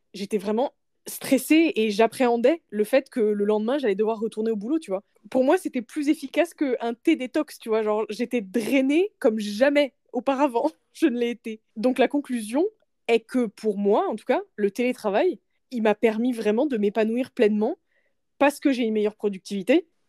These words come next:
et que ça a un impact direct sur ma santé mentale et mon hygiène de vie, euh, qu'on se le dise clairement. Ça me permet aussi de choisir quand je vais être mise au contact des autres socialement, de gérer les stimulations extérieures qui m'atteignent et d'éviter la rumination parce que j'ai trop de choses à analyser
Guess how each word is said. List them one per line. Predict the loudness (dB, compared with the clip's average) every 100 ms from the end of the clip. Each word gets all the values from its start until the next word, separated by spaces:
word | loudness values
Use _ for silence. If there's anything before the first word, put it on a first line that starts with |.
| _
et | 0 4
que | 0
ça | 2
a | -2
un | 0
impact | 2 0 0 -4
direct | 0 0 0
sur | -4 -2
ma | 0 0 -2
santé | -4 -2 0
mentale | 0 0 2
et | 2
mon | 0 -2
hygiène | -2 2 2 2
de | 0
vie, | 0 2 0
euh, |
qu'on | -2 -6
se | -4
le |
dise | -4 -4
clairement. | -6 -2 -4 -4 _ _ _ _ _ _ _
Ça | -14 -12 0 2
me | 4
permet | 2 4 4 4
aussi | -2 -4 -4
de | -4
choisir | 0 0 0 -6 -4
quand | -6
je | -6
vais | 0 0
être | 0 -10 -8
mise | -6 -4
au | -6
contact | -4 -2 -2 -4
des | -10 -2
autres | -2 -2
socialement, | -8 -2 -2 0 -2 -4 _ _ _ _ -8
de | 2 2 2
gérer | 2 2 2
les | 0
stimulations | -6 -6 -2 -2 -2 -6 -6
extérieures | -12 -2 2 2 0
qui | -4
m'atteignent | -4 2 2 2 -2 _ _ _
et | -2
d'éviter | -2 -4 2
la | 4
rumination | 4 2 2 2 0 -2
parce | -2 -4
que |
j'ai | -8
trop | -4 -6
de |
choses | 0 2
à | 4
analyser | 2 -2 -4